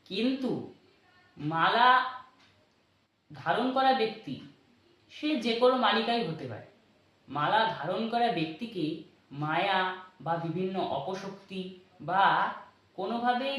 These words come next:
তাকে প্রহার বা বিনষ্ট করা যায় না। কেন? তার একটি মালিক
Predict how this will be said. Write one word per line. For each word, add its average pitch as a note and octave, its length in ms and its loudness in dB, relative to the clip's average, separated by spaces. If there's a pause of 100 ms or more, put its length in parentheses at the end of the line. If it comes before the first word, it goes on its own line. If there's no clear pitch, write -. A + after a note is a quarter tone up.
(100)
তাকে A3+ 280 0 (720)
প্রহার G#3+ 380 4 (120)
বা G3+ 80 2 (120)
বিনষ্ট G3+ 380 -2 (320)
করা F3+ 200 2 (120)
যায় C#3+ 240 -4
না। B2 80 -10 (420)
কেন? F#3+ 160 -2 (220)
তার A3 280 6 (280)
একটি G3 220 -10 (160)
মালিক F3+ 240 -2